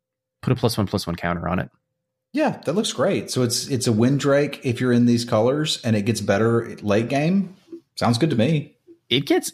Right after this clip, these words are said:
Speaker 1: it, it can get out of control mid to late game.
Speaker 2: It
Speaker 1: If you can
Speaker 2: can.
Speaker 1: get,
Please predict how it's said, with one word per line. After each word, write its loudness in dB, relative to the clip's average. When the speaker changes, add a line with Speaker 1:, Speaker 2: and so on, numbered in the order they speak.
Speaker 1:
it, -4
it 2
can 2
get 2
out 2
of 0
control 0
mid 0
to -4
late -2
game. -2
Speaker 2:
It 2
Speaker 1:
If 6
you 8
can 6
Speaker 2:
can. 6
Speaker 1:
get, -14